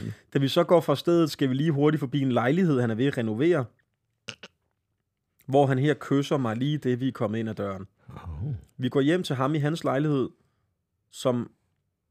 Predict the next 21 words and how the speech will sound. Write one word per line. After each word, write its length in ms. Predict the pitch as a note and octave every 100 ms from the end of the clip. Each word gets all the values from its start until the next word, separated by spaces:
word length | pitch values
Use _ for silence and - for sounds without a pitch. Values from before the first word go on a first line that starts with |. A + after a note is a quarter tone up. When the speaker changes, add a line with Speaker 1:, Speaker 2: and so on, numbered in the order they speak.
| _ _ _ _ _ _
Speaker 1:
han 180 | A#2 B2+
dog 160 | G#2+ G#2+
st-, 140 | - -
som 220 | - A#2+
han 140 | A#2+
der 220 | A#2+ D3 A#2
stadig 340 | - A2 B2+
boede 360 | B2+ D3 F3 D#3
i, 100 | C#3+ - - -
og 120 | C3
da 60 | C3
vi 100 | B2+
kommer 240 | C#3 C#3
ind, 160 | F3 - _ _ _ _
ligger 300 | C3 C#3 E3
hans 240 | C#3+ A#2+ G#2+
søns 460 | - D3 E3 -
legetøj 580 | A#2+ G#2 C#3 - A#2+ G#2+ -
overalt. 840 | B2+ B2 A#2+ - - A2 - - - _ _
Speaker 2:
Oh 160 | E2 E2
no. 240 | D2 C#2